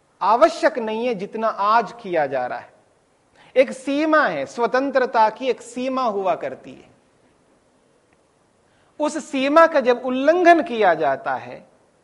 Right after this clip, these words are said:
जब अति किया जाता है, वो अति जो है हानिकारक होता है।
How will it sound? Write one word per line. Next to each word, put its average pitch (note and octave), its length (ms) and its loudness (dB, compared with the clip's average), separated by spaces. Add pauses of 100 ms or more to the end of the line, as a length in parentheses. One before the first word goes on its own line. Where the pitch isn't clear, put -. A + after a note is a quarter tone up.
(500)
जब B3+ 260 2
अति B3 320 2
किया B3+ 320 0
जाता C#3+ 380 -2
है, A#2+ 340 -14 (880)
वो G#3+ 100 0
अति A#3+ 400 0
जो A3 140 0
है D#3 300 -6 (280)
हानिकारक E3 680 -4
होता C#3 300 -12
है। - 200 -16